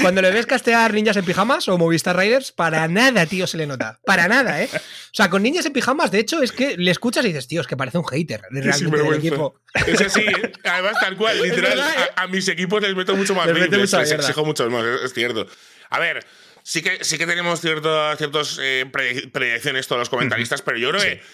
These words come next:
Speaker 2: que se ve, se ve mucho menos, me-, mucho menos, eh, fanboy, mucho menos,
Speaker 1: Es
Speaker 2: eh,
Speaker 1: que
Speaker 2: mucha menos subjetividad que los deportes
Speaker 1: el,
Speaker 2: tradicionales, ¿eh?
Speaker 1: el problema también, que, bueno, el problema no, <laughs> la, gracias a Dios, es que tampoco somos tan cenutrios como algunos que hay en los deportes
Speaker 3: También es
Speaker 1: tradicionales, que
Speaker 3: verdad,
Speaker 1: eso
Speaker 3: también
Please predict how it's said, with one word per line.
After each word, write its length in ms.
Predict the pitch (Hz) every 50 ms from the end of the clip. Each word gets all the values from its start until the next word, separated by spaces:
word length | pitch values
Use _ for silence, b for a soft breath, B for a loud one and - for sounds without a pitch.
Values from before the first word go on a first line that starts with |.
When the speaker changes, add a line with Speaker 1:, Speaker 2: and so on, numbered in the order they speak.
| B B B B
Speaker 2:
que 100 | - 131
se 100 | 131 135
ve, 220 | 120 120 127 113 -
se 100 | - 127
ve 120 | 120 120
mucho 280 | 135 151 156 - 165 135
menos, 720 | 135 131 127 123 113 110 104 101 98 95 95 - - -
me-, 160 | 107 117 120 - -
mucho 220 | 117 113 - 131
menos, 280 | 127 127 123 - - 123
eh, 180 | 104 104 104 104
fanboy, 560 | - 120 110 101 101 101 101 113 117 120 120 117
mucho 220 | 113 113 - 123
menos, 380 | 107 110 107 107 104 104 - -
Speaker 1:
Es 140 | - 101 104
Speaker 2:
eh, 20 |
Speaker 1:
que 160 | - 185 180
Speaker 2:
mucha 180 | - 120 - 135
menos 140 | 135 135 131
subjetividad 460 | 139 123 131 120 123 120 117 110 113
que 80 | 120 131
los 100 | 127 120
deportes 220 | 113 107 107 110 113
Speaker 1:
el, 20 | -
Speaker 2:
tradicionales, 520 | 127 113 175 175 92 104 101 85 80 -
¿eh? 120 | 90 - - _ _ _ _ -
Speaker 1:
el 120 | 202 165
problema 260 | 202 190 185 202 262 262
también, 400 | 240 233 240 240 262 262 220 190
que, 160 | - 185 165
bueno, 140 | 135 170 175
el 40 | 131
problema 280 | 123 113 156 175 127
no, 200 | 117 170 156 113 -
<laughs> 40 | -
la, 120 | 92 - - 151 127
gracias 300 | 123 139 - 202 175 185
a 60 | 170
Dios, 280 | 160 151 165 202 208 208
es 60 | - -
que 60 | 180 165
tampoco 260 | 165 143 156 160 175
somos 200 | 170 160 165 160
tan 120 | - 165 147
cenutrios 360 | - 135 143 147 143 156 160
como 140 | - 165 139
algunos 220 | 120 123 135 139
que 80 | - 135
hay 20 |
en 60 | 131 139
los 80 | 139
deportes 320 | 131 131 123 127 - 175 131
Speaker 3:
También 260 | 117 120 131 139 151
es 60 | 151
Speaker 1:
tradicionales, 80 | 135 117
que 0 |
Speaker 3:
verdad, 160 | 127 143 135
Speaker 1:
eso 160 | - 160 160
Speaker 3:
también 160 | - 110 113